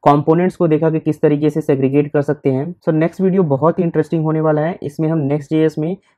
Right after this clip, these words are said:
किस तरीके से सर्वर साइड पे एपीआई क्रिएट कर सकते हैं within your project, क्योंकि पहले React में क्या होता था कि हमने, अ, अपना फ्रंट एंड कहीं और बनाया और बैक एंड हम क्या करते थे, एक्सप्रेस में लिखते थे या कोई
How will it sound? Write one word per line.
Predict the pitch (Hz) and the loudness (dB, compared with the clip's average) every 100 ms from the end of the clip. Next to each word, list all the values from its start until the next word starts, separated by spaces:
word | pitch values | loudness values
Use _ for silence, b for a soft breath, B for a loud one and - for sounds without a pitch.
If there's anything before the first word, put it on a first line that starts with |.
| _ | _
किस | 175 - | -2 2
तरीके | 165 151 165 | 0 0 -2
से | 175 | -2
सर्वर | 170 143 139 156 | 0 0 2 0
साइड | 156 151 160 | 0 -2 -2
पे | 160 - | -4 -2
एपीआई | 131 147 151 | -2 0 0
क्रिएट | 151 147 139 139 | 0 0 0 0
कर | 139 | -2
सकते | 135 139 - | -2 -4 -4
हैं | 135 131 170 _ _ | -4 -4 -10 _ _
within | 135 131 139 | -2 2 4
your | 139 135 | 4 2
project, | - 135 127 131 - _ _ _ - | 0 -2 0 -2 -4 _ _ _ -4
क्योंकि | 147 147 | -2 4
पहले | 143 147 139 | 6 6 6
React | 135 147 156 | 4 2 2
में | 160 | -2
क्या | 156 | 2
होता | 151 147 151 | 2 2 0
था | 151 | -2
कि | 147 160 | -2 -2
हमने, | 143 143 151 | 0 -2 -4
अ, | - - - 123 127 127 - _ _ - | -6 -6 -2 0 2 0 -6 _ _ -8
अपना | 127 143 143 - | 0 2 2 -2
फ्रंट | - 147 135 151 | -2 0 2 2
एंड | 143 | 2
कहीं | 143 139 | 2 4
और | 139 | 2
बनाया | 139 139 139 139 | 2 0 0 0
और | 131 | -2
बैक | 120 127 127 | 0 0 0
एंड | 143 139 | -2 -2
हम | 135 | -2
क्या | 139 | -2
करते | 135 135 139 | -2 -2 0
थे, | 139 | 0
एक्सप्रेस | 131 - 143 147 | -2 -4 -4 -2
में | 135 | -4
लिखते | 127 139 | -2 0
थे | 139 | 2
या | 135 | 0
कोई | 135 139 | 0 -2